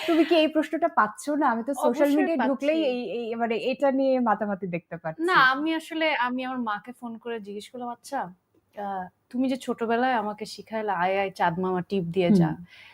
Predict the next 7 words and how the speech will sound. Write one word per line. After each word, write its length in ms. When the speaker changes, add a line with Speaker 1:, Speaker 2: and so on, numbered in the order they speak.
Speaker 2:
তো 140
তখন 320
কেন 220
আমাকে 500
এটা, 560
আহ, 380
মানে, 360